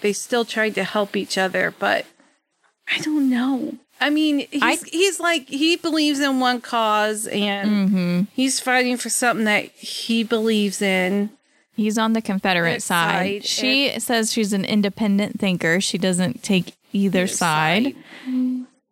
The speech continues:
Speaker 1: But I didn't like the way he always treated her either.
Speaker 2: No,
Speaker 1: Like,
Speaker 2: I didn't
Speaker 1: mean, he
Speaker 2: either.
Speaker 1: w-, I was like, if you think of her as a little sister.
Speaker 2: He didn't treat her well.
Speaker 1: No.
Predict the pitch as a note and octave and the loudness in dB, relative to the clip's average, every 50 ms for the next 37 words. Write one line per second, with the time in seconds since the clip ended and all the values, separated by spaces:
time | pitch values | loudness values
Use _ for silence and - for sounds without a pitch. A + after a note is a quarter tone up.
0 | _ _ _ _ _ B3+ A#3+ B3 A#3+ B3 A3+ - C#4 D4+ D#4 D4+ B3 B3 C4 C4 | _ _ _ _ _ -2 0 2 0 0 0 0 0 0 0 0 0 2 2 0
1 | B3+ A#3+ - B3 A3+ G#3+ A#3+ A3+ G3 G#3+ A3+ A3 G#3 G#3+ G#3+ G3+ - - - - | 0 0 -2 -2 0 2 0 0 2 2 0 2 2 2 0 -2 -2 -4 -4 -2
2 | - A#3 A#3+ A3 G#3 F#3 - - - G3 F3+ F#3 F#3+ G3+ G3+ G3 G3 G3 G3+ G3+ | 0 0 0 0 0 -2 -2 -2 -2 0 0 0 -2 -2 -2 -2 -2 0 0 0
3 | G3 F#3+ F3+ E3+ E3+ E3+ F3+ G3 G#3 G#3 F#3+ - - - F3+ E3+ - E3 E3 E3 | 2 2 2 2 0 0 0 0 0 0 0 0 0 0 0 2 2 2 0 0
4 | - - A3+ B3 B3 B3 A#3 A3+ G#3+ G#3 G#3+ G3+ - - - - _ _ - _ | -2 -2 -2 0 0 -2 -2 0 0 0 0 0 -4 -10 -20 -20 _ _ -20 _
5 | _ _ _ _ _ _ - A#3+ A3 A3 A#3 A3 - C#4+ C#4+ D4+ D4 D#4+ C#4 A#3+ | _ _ _ _ _ _ -4 -2 -2 0 -2 -4 -2 -2 0 0 2 0 0 0
6 | A#3+ A#3 A3+ A3 G#3+ G#3 G#3 G3 G#3+ A#3 A3+ G#3+ G3+ G3 - - E4 F4+ F4 - | 0 0 0 0 0 0 -2 0 2 2 2 2 0 0 0 0 0 0 0 -2
7 | - - - F#3+ E3+ F3 F3+ F#3+ A#3 C4+ - _ _ _ _ _ _ _ _ _ | -4 -2 0 0 2 2 2 2 0 -2 -6 _ _ _ _ _ _ _ _ _
8 | _ _ _ _ _ _ _ _ - B3+ F4+ G#4 - F4+ F4+ E4 B3 - - A#3 | _ _ _ _ _ _ _ _ -2 -2 0 0 0 0 0 0 0 0 0 0
9 | D4+ G4 F#4 C#4 G3+ D#3+ D3+ D3 C#3 - - G#3 G#3 G3+ F#3+ E3+ - - | 0 0 0 0 0 0 0 0 0 0 -2 -2 0 0 0 0 -2 -4